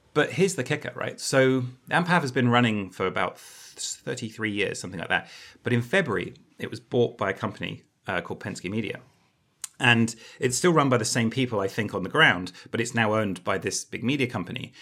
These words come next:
And, uh, in the film industry, we have four major, like, uh, trade publications. Um, there are, there are smaller ones than elsewhere, but the main four American ones are Variety,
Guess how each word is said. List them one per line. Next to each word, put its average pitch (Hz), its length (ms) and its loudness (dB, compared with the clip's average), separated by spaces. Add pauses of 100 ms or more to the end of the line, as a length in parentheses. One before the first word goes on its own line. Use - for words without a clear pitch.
(300)
And, 113 400 2 (220)
uh, 107 280 4
in 151 120 2
the 151 60 2
film 156 180 2
industry, 120 240 0
we 104 100 -2
have 110 240 0
four 123 840 -2
major, 117 680 0 (240)
like, - 440 -8
uh, 98 160 -10
trade 120 340 0
publications. - 760 -6 (320)
Um, 95 520 -2
there 127 140 6
are, 160 120 2
there 185 120 0
are 185 60 2
smaller 156 300 2
ones 117 180 6
than 110 220 -2
elsewhere, 104 320 0
but 113 100 -2
the 127 80 2
main 147 320 4
four 127 220 0
American 107 360 2
ones 90 280 -6
are 92 320 -2 (340)
Variety, 120 640 2